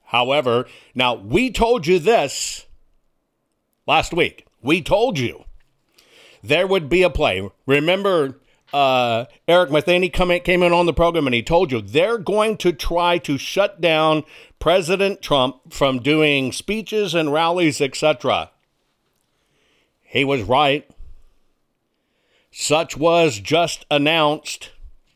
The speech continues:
They're pulling out all the stops. Folks, this is a big deal.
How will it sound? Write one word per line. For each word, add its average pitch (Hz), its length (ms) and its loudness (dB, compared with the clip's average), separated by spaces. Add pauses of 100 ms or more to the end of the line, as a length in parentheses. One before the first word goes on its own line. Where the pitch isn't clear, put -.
(640)
They're 123 180 0
pulling 156 380 0
out 151 200 0
all 143 240 2
the 131 100 -8
stops. - 640 -4 (1120)
Folks, 127 320 -2
this 139 180 -4
is 139 160 -2
a 135 100 0
big 120 320 -4
deal. 123 440 -2